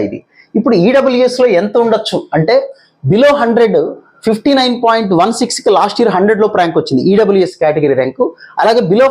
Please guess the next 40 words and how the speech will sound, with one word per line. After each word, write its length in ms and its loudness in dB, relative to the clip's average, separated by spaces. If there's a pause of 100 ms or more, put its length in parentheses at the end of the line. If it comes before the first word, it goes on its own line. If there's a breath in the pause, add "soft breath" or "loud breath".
(100)
ఫైవ్ 200 2
హండ్రెడ్ 280 0
ర్యాంక్ 200 0
అనేది 200 0 (100)
ఫార్టీ 300 0 (100)
ఫోర్ 140 2 (120)
పాయింట్ 300 0
వన్ 180 -2
సెవెన్ 180 0 (120)
పర్సెంటేజ్ 440 0
వస్తే 220 -6
వచ్చేసింది. 440 -2 (500 loud breath)
అంటే 180 0 (540 loud breath)
ఫైవ్ 280 2
హండ్రెడ్ 320 0
లోపు 260 0
ర్యాంక్ 280 -2
వచ్చింది 360 2
అంటే 220 -2
ఖచ్చితంగా 540 -2
మీకు 220 -2
ఎటువంటి 300 2
పరిస్థితుల్లోనూ 600 -2
సీట్ 260 0
అయితే, 120 -2 (120)
మంచి 220 0 (200)
కాలేజీలో 380 0
సీట్ 200 -2
అయితే 160 -2
వచ్చేస్తుంది. 500 -2 (440 loud breath)
అంటే 140 0 (100)
ఫార్టీ 360 -2
ఫైవ్ 180 -2
పర్సెంట్, 400 -2
ఇంకొక 300 -2
టూ 120 2
పర్సెంట్ 300 -2
ఎక్స్ట్రా 260 -2
అనుకున్నా 300 -2
సరిపోతుంది. 500 0